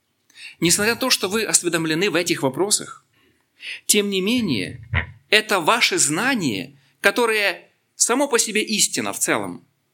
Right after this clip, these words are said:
В целом оно истина. Но тем не менее, это ваше знание является причиной для вашей гордости. Это не то, что созидает вас. Это не то, что созидает церковь.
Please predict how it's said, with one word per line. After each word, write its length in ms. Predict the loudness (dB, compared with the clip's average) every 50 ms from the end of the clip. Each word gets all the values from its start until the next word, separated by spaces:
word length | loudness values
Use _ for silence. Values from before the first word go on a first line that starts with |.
| _ _
В 80 | _ -6
целом 340 | 0 2 2 2 4 2 0
оно 180 | 0 0 -2
истина. 560 | -2 0 0 0 0 0 -2 -6 -8 -10 -12 _ _ _ _ _ _ _ _ _ _ _ _ _ _ _ _ _ _ _ _ _
Но 100 | -2 0
тем 260 | 2 2 2 2 0
не 80 | 0 0
менее, 320 | 0 -2 -2 0 -2 0
это 280 | 2 2 0 2 2 2
ваше 320 | 2 2 2 2 0 2
знание 760 | 2 2 2 2 0 0 0 0 0 -2 -2 -4 -6 -10 -16 _ _ _ _ _ _ _
является 840 | -6 -4 -2 0 2 2 2 2 2 2 2 2 0 0 -2 -4 -2
причиной 880 | 0 -2 -2 0 2 2 0 2 0 -2 -2 -2 -2 -2 -4 -6 -10 -16 _ _ _ _
для 400 | -6 -2 0 2 4 2 2 0 -6
вашей 480 | -6 -2 0 0 2 0 0 0 -2 -2 0
гордости. 880 | 2 2 2 2 2 2 2 0 0 0 0 0 0 0 -2 -6 -8 -8 -8 -8 -8 -12 _ _ _ _ _ _ _ _ _ _ _ _ _ _ _ _ _ _ _ _ _ _
Это 240 | 2 2 4 4 2
не 100 | 2 0
то, 160 | 0 0 0
что 200 | 0 2 0 0
созидает 580 | 0 0 0 0 0 0 2 0 0 0 0 2
вас. 400 | 0 0 0 0 -4 -6 -8 -14 _ _ -20 -20 -2 0
Это 180 | 2 4 4 4
не 80 | 4
то, 140 | 2 0 0
что 140 | 2 0 0
созидает 500 | 0 0 -2 -2 -2 -4 -4 -2 -2 0
церковь. 460 | 0 0 0 -2 -4 -8 -10 -10 -14